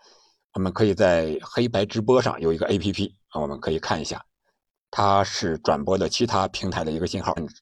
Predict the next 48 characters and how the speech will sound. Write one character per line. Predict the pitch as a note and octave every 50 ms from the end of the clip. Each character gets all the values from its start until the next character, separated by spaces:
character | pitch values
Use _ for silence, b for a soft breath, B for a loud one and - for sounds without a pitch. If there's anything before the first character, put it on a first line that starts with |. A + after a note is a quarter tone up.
| _ -
但 | G#2 F#2+ -
是 | - D#2+ C#2+ -
是 | - - - - D2+
免 | D2+ D#2+ E2 D2+ - -
费 | - G#2+ F#2+
的。 | - - - _ _ b b b b b b b b b b _ _ _ _ _ _ _ _ _ _ _ _ _
呃， | - G2+ G2 G2
推 | - - F3+
荐 | F3 G#3+ F#3+ D3
理 | A#2+ F#2
由 | D#2 D2 F2 A2
呢， | A#2 A2 E2+ - - _ _ _ _ _ _ -
是 | - - F2 E2 D#2 D#2 C#2+ C#2 C2 C2 - _ -
应 | - A#2+ B2 B2 A2 G2+ F#2+ F2+ F2 F2 E2 D#2 D#2 D2+ - _ _ _ _ _ _ _ _ _ _ _ _ _ -
北 | A#2+ G2+
欧 | F#2 B2+ D#3 F3
小 | E3+ - - G#2 D#2+ D2+
猴 | - - F#2 A2+
子， | B2+ C#3 - - _ - -
应 | A2+ A2 A2+ A2+ A2+ A2+ A#2
不 | - C#3+
知 | A#2 B2+
道 | B2+ A#2
这 | A2 A#2+ C3
位 | A2+ A2+ G#2+ G#2 F#2+ - - _ _ _ _ _ _ _ _ _ _ _ _ _ _
小， | - - - E2+ D#2+
小 | - - - - - - - - G#2+ F#2+
球 | - - A#2+
迷 | A#2+ G#2 G2+ G#2+ A2 - _ _ -
啊， | - F2+ E2 D#2 - - _ _ _
应 | - - A#2+ G#2
他 | G#2 A#2+ A2+
之 | - - A#2+
约， | A2 A#2 A2+ -
他 | - - G#2+
在 | G#2 A2 G2+
我 | F#2 F2 E2
的 | D#2 E2 E2 D2+ C2+ - _ _ _ _ _ _ _ _ _ _ _ _ _ _ _ _ _
评 | - - G#2+
论 | A2 G#2 F#2+
区 | - A2
留 | G#2 F#2 F2+ G2
言 | F#2 E2+ E2 - -
说 | - - F2+ F2+ E2+ F2 F2+
让 | G2+ F#2+
我 | E2 D#2
重 | D#2 - G#2 F2
点 | D2+ D#2 C#2+ C2+ C2 -